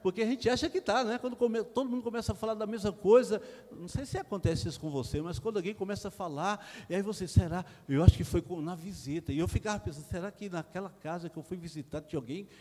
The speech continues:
eh, que estava com covid e eu não sabia? Será que eu passei na rua e alguém falou comigo?" A gente tem medo. Mas o que nós fazemos quando temos medo? Nós buscamos o Senhor.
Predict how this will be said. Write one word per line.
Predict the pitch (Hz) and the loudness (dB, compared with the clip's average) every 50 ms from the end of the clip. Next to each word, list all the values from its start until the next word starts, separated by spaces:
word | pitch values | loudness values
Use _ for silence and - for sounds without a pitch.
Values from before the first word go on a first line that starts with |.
| - - - _ - | -20 -20 -18 _ -10
eh, | 127 127 127 135 139 - | -8 -8 -8 -8 -8 -10
que | 143 | -12
estava | - - - 160 170 - | -4 -2 -2 -2 -2 -4
com | 143 156 | -6 -8
covid | 147 - 135 110 135 160 156 | -6 -4 -2 -2 -2 -2 -2
e | |
eu | 160 | -2
não | 156 | -4
sabia? | - - 143 120 110 - - 151 196 196 - - - - - | -2 -2 -2 -2 -2 -4 -6 -4 -4 -4 -6 -8 -12 -16 0
Será | - - 185 202 | 4 4 4 6
que | 208 - | 4 2
eu | 202 | 4
passei | - - - - - 202 | 6 6 8 8 6 4
na | 208 190 156 | 4 2 0
rua | 127 - 143 165 185 | 0 0 2 4 6
e | 190 | 6
alguém | 156 139 139 170 196 | 4 4 0 -2 -2
falou | - 190 175 180 180 | 0 0 0 0 0
comigo?" | 180 180 156 143 151 190 214 196 185 - - - - - | -2 -6 -6 -6 -6 -6 -6 -8 -10 -12 -16 -18 -16 -12
A | - | -10
gente | 160 131 214 240 - - | -8 -8 -8 -8 -10 -10
tem | - - 285 349 440 392 | -8 -8 -6 -6 -4 -6
medo. | 254 214 214 208 190 190 - - - - - - _ _ _ _ _ _ _ _ _ _ _ _ _ _ _ _ _ _ _ _ _ _ _ _ _ _ _ _ _ _ _ _ _ _ | -4 -4 -4 -4 -6 -8 -12 -14 -16 -16 -16 -18 _ _ _ _ _ _ _ _ _ _ _ _ _ _ _ _ _ _ _ _ _ _ _ _ _ _ _ _ _ _ _ _ _ _
Mas | - 240 240 254 | -12 -10 -8 -8
o | 262 | -8
que | 254 - 233 | -8 -8 -6
nós | 220 202 185 | -6 -6 -6
fazemos | - - 127 107 120 120 113 110 104 - | -6 -6 -6 -4 -4 -4 -4 -4 -8 -10
quando | - - 113 110 107 | -10 -8 -8 -8 -6
temos | - - 113 107 107 107 - - | -4 -4 -4 -4 -6 -10 -10 -10
medo? | 110 104 104 110 123 143 - - - - - _ _ _ _ _ _ _ _ _ _ _ _ _ _ _ _ _ _ _ _ _ _ _ _ _ _ _ _ _ _ | -10 -10 -10 -10 -12 -12 -12 -12 -12 -12 -14 _ _ _ _ _ _ _ _ _ _ _ _ _ _ _ _ _ _ _ _ _ _ _ _ _ _ _ _ _ _
Nós | 269 208 196 | -8 -8 -8
buscamos | 180 - 214 - - - 214 240 240 185 120 101 | -8 -8 -10 -8 -4 -4 -2 -2 0 -2 -2 -2
o | 110 | -2
Senhor. | 104 - - 107 104 101 104 110 131 | -2 -2 -2 -4 -2 -4 -6 -8 -10